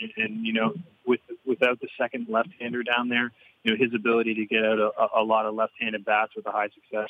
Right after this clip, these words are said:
rate, uh, really kinda add, add some, some much-needed versatility down there. And, uh, the other guy is John Axford, who, who's, who's coming to camp,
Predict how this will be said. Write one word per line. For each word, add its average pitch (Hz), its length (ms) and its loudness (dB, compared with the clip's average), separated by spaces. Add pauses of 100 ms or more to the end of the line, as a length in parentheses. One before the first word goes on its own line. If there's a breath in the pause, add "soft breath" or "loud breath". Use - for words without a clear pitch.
rate, 104 260 0 (380)
uh, 127 220 -6
really 113 260 2
kinda 107 240 -2
add, 107 240 2 (180)
add 113 220 2 (100)
some, 104 380 -8
some 110 120 -6
much-needed 107 520 -4
versatility 110 640 0
down 101 280 0
there. 104 240 -2
And, 101 120 -10 (400 soft breath)
uh, 107 220 2
the 110 140 4
other 123 200 2
guy 113 340 2
is 110 380 -4
John 117 280 -2
Axford, 110 540 -2
who, 104 300 -4
who's, 107 180 -8 (120)
who's 110 240 -6
coming 120 220 0
to 104 80 -2
camp, 107 280 -2